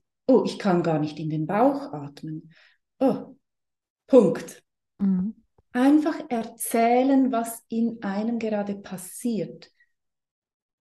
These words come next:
Speaker 1: Und das öffnet bereits wieder neue Türchen.
Speaker 2: Mhm.
Speaker 1: So, und wenn wir miteinander abmachen, okay, hey, lass uns einfach ein Abenteuer daraus machen. Mal ist das Abenteuer total beschissen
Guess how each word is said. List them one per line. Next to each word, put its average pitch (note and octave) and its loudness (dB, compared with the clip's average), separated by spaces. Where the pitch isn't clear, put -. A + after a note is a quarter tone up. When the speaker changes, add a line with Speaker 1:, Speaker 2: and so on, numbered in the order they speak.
Speaker 1:
Und A3 0
das A#3 -4
öffnet A#3+ -4
bereits G3+ -6
wieder G3 -10
neue F#3 -10
Türchen. F3+ -12
Speaker 2:
Mhm. F#3+ 0
Speaker 1:
So, B3+ 0
und C4+ 6
wenn D#4 6
wir F4 4
miteinander C#4+ 4
abmachen, C#4+ 0
okay, C#4 0
hey, D#4 2
lass D#4+ 2
uns F4+ 0
einfach C4+ 2
ein A#3 -2
Abenteuer B3+ 4
daraus D3+ -4
machen. - -10
Mal C4+ 4
ist D#4 2
das C#4+ -2
Abenteuer B3 0
total D4+ -4
beschissen - 0